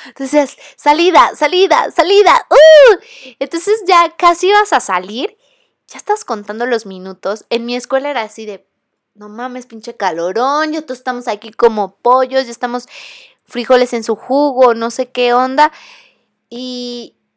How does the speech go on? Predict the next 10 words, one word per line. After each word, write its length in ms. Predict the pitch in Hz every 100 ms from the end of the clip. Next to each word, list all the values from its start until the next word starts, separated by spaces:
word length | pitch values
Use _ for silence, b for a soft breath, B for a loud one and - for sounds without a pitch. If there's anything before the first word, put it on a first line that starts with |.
| _ _ -
y 140 | 233
ya 140 | 240
mero 240 | 226 233 226
vas 180 | 226 262
a 40 |
salir, 540 | - - - - 294 _
ya 100 | 277
estás 340 | - _ 466 494
así, 320 | 440 - 480 -
a 140 | 349